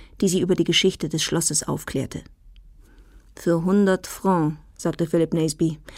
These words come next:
"alle wesentlichen Fakten in allen Sprachen außer Japanisch. Und ohne einen Führer, ohne die Meute, kommt man nicht hinein. Also kommen wir nicht hinein. Aber das Beste sind sowieso die Schmuckfenster und die Treppen dahinter.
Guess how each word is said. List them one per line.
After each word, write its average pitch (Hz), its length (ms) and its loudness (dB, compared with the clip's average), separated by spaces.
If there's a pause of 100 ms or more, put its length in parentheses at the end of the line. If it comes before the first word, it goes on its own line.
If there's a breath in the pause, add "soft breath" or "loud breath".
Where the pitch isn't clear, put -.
(240 loud breath)
"alle 214 360 6
wesentlichen 190 560 4
Fakten 185 380 0
in 143 160 2
allen 185 320 4
Sprachen 156 520 0
außer 165 280 2
Japanisch. 151 720 -2 (800 loud breath)
Und 185 160 2
ohne 226 160 6
einen 190 180 2
Führer, 214 480 2 (160)
ohne 180 240 2
die 160 140 4
Meute, 165 500 2 (100)
kommt 175 220 -2
man 170 120 0
nicht 160 160 -2
hinein. 160 420 0 (320 loud breath)
Also 165 480 0 (360)
kommen 220 300 4
wir 180 180 4
nicht 160 240 0
hinein. 147 420 2 (720 loud breath)
Aber 160 160 0
das 165 180 2
Beste 175 380 2
sind 160 180 2
sowieso 160 320 2
die 156 120 0
Schmuckfenster - 840 -2
und 151 100 -6
die 151 100 -6
Treppen 185 360 0
dahinter. 160 520 -2